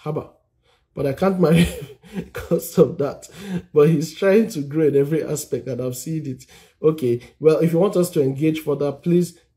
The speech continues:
drop me a message on the D M after this session. Perhaps we can talk more about it, because there are certain things that are concerns, okay? Um, but if he is making the effort to know God better, to change his ways,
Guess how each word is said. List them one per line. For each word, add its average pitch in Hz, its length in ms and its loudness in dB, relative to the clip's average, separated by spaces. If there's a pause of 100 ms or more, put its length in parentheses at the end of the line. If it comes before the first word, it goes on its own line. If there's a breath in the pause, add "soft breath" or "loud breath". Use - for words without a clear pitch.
drop 156 220 0
me 156 120 2
a 135 40 4
message 143 520 -2
on 123 280 -6
the 120 100 -4
D 156 300 -2
M 170 200 2
after 139 260 -6
this 143 220 -6
session. 131 480 -4
Perhaps 127 280 -8
we 123 60 -14
can 120 160 -8
talk 147 220 -4
more 143 200 -2
about 127 340 -4
it, 135 180 -6 (280 loud breath)
because 127 320 -4
there - 100 -6
are - 20 -10
certain 143 380 -2
things 139 240 0
that - 320 -12 (120)
are 117 100 -14
concerns, 190 720 0 (340 loud breath)
okay? 143 580 2 (140)
Um, 127 360 -6
but 139 360 -2 (220)
if 139 280 -2
he 139 200 -6
is 127 140 -4
making 185 340 0
the 143 140 2
effort 165 400 -2
to 139 100 -8
know 156 220 2
God 165 260 0
better, 160 440 -2 (200 soft breath)
to 123 120 -14
change 196 380 0
his 175 200 -4
ways, 160 320 -2